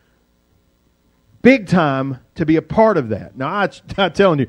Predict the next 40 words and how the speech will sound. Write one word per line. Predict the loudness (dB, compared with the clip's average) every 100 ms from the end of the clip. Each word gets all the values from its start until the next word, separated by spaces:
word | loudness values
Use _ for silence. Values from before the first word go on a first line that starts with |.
| -6 0
I | 2
did | 4
not | 4
understand | 4 2 0 0 0 2
what | 2
I | 0
was | 0
telling | -2 -2 0
God | -2 -2
at | -6
the |
time. | -6 -4 -2
I | -2
did | -2
not | -4 -2
fully | -2
appreciate | 0 -2 -2 -4 -8 -8 -14 _ _ _ _
that | -2 0
when | 0
you | 0
tell | 0 2 2
God, | 2 2 2
"Show | 2 0 2
me | -2
something | -2 -4 -2 -6 -8 _ _ _ _ _ _ _
that's | -12 -4
worth | 0 0 2
losing | 4 4 0
you, | -4 -6 -8
losing | 0 2 2 -2
my | -2
head | 2 4
over," | 4 2 -2 -8 _ _ _ _ _ _ -10
that | -4
he, | -4 -4 _ _ _
what | -6 -2
he | -2
shows | 0 0 0 0
you | -2
might, | -2 -4